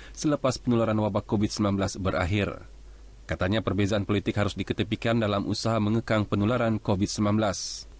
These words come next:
Kerjasama antara kerajaan negeri dan persekutuan harus dipertingkat dan tumpuan perlu fokus terhadap usaha menangani jangkitan serta memulihkan kesan covid sembilan belas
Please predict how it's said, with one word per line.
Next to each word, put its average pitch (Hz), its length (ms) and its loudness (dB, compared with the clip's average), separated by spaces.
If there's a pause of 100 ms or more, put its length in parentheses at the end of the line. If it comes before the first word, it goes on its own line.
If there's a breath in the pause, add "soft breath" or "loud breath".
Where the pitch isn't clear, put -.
(180)
Kerjasama 127 400 0
antara 127 240 0
kerajaan 120 320 0
negeri 123 160 2
dan 123 160 0
persekutuan 127 480 0
harus 117 160 0
dipertingkat 110 640 0
dan 113 240 0
tumpuan 120 560 0
perlu 104 160 2
fokus 113 480 -2
terhadap 107 320 0
usaha 113 320 0
menangani 110 480 2
jangkitan 113 560 0
serta 113 320 -2
memulihkan 110 560 2
kesan 107 320 0
covid 107 240 2
sembilan 135 240 0
belas 120 320 0